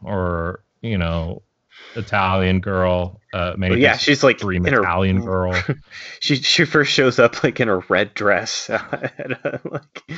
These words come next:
Speaker 1: Yeah, but I think there is, I, a-, and this is with the writing, too, but I think there is, like, an intelligence with her. She's not just, like,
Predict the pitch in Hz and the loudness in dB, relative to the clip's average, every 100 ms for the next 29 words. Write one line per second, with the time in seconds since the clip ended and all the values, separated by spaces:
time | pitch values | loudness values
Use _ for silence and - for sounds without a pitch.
0 | 180 170 - _ - 185 214 226 202 190 | -12 -14 -18 _ -16 -2 4 6 8 6
1 | 185 - - 160 196 180 165 160 185 185 | 6 2 -2 2 4 4 2 2 0 -2
2 | - - 151 135 120 117 117 107 - - | -4 -2 0 0 0 0 0 -2 -8 -12
3 | - _ _ - 151 170 185 175 170 151 | -14 _ _ -4 -2 0 0 2 2 0
4 | 147 - 165 - - _ - 143 123 143 | -6 -4 -4 -4 -16 _ -2 0 2 0
5 | 127 110 110 104 101 - 117 110 123 156 | 0 2 2 2 0 -2 -4 -2 -2 -2
6 | 202 135 131 131 110 101 95 90 85 92 | -2 -2 -2 0 0 0 -2 -4 -6 -4
7 | 104 123 113 117 117 113 113 113 107 - | -4 -4 -6 -4 -6 -4 0 0 -2 -4
8 | 95 - 104 98 104 - 98 90 - 90 | -6 -4 0 0 0 -2 -4 -4 -2 0
9 | 87 87 - | 0 -2 -8